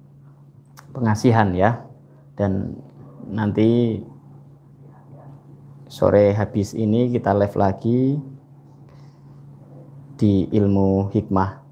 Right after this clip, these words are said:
ya. Nah, yang di ilmu hikmah tentunya membahas tentang beberapa kajian tentang ilmu hikmah. Nah, yang di para psikolog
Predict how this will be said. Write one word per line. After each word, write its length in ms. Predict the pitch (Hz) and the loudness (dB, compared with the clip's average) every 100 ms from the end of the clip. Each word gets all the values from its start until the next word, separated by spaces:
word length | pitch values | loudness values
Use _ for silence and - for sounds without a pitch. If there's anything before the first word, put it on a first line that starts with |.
| - - - - - - | -20 -20 -20 -20 -20 -16
ya. 80 | - - - - - - - - - - | -16 -16 -20 -20 -20 -20 -20 -20 -20 -2
Nah, 240 | 101 95 - - - - | -2 -2 -6 -20 -20 -12
yang 240 | - 98 101 | 0 0 0
di 80 | |
ilmu 160 | 98 104 | -2 -2
hikmah 560 | 101 107 123 123 110 - | 0 2 2 0 -6 -8
tentunya 320 | 98 101 117 | -6 -2 -2
membahas 400 | 101 95 104 104 | -2 -2 -4 -4
tentang 400 | 101 98 95 98 | -4 -2 -2 -4
beberapa 880 | 101 - 95 - 98 92 92 104 - - - - | -6 -4 -4 -2 0 0 -2 -4 -10 -18 -20 -8
kajian 400 | 101 - 104 98 | -6 -4 -2 -2
tentang 240 | 92 92 | -2 -4
ilmu 240 | 98 95 95 | -2 -2 -2
hikmah. 480 | 92 - 110 151 - - - - - - | -6 -2 -2 -2 -8 -20 -20 -20 -20 -8
Nah, 120 | 143 - | -2 2
yang 160 | 98 | 2
di 160 | 98 98 | 0 -2
para 240 | 98 98 | 0 0
psikolog 480 | 92 - 104 98 - | -2 -2 0 0 -4